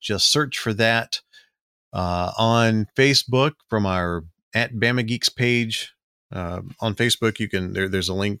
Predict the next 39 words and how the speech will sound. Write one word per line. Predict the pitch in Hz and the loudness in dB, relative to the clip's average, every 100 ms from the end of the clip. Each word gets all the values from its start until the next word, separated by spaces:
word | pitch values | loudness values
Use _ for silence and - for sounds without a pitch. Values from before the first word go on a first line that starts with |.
| - | -8
up | 101 | -6
there | 101 | -4
at | 95 | -4
the | - | -4
top. | - 104 104 107 | 0 0 0 -6
You | |
can | - 87 | -10 -6
go | 90 | -4
to | 85 92 | -2 0
it | 98 101 - - - - _ | 0 -2 -8 -20 -20 -20 _
and, | 104 104 104 | 0 2 4
uh, | 101 101 101 | 4 4 4
join | 92 117 139 | 4 2 2
the | 139 | 2
fun, | 170 233 226 170 _ | 4 4 2 0 _
join | 117 123 | 0 0
the | 120 | 2
conversation. | 143 131 - 143 151 269 269 - _ _ - | 2 4 4 4 4 2 -2 -8 _ _ -12
Um, | 104 101 104 110 110 117 123 | -6 -4 -2 -2 -2 -4 -2
and | 120 117 | -2 0
then, | 135 | 0
of | 131 | 0
course, | - 151 110 - | 0 0 2 0
patreon | - 120 - 90 82 | 0 0 0 -2 0
dot | 82 | -2
com | - 95 92 90 | -2 -2 -2 -4
slash | 90 82 - | -6 -8 -2
Bama | 113 120 113 | 0 0 2
Geeks. | 117 117 - - - - - _ | 2 2 2 2 -2 -16 -18 _
Again, | 107 98 101 95 | 0 2 2 0
Kathleen, | - 95 - 104 90 85 | 0 0 0 -2 -2 -2
thank | 98 - | -4 -2
you | |
so | - 92 | -2 0
much | 87 87 - | -4 -6 -8
for, | 95 87 82 | -6 -4 -4
uh, | 80 80 | -6 -8
for | 90 | -6
joining. | 78 107 117 165 | 0 2 4 2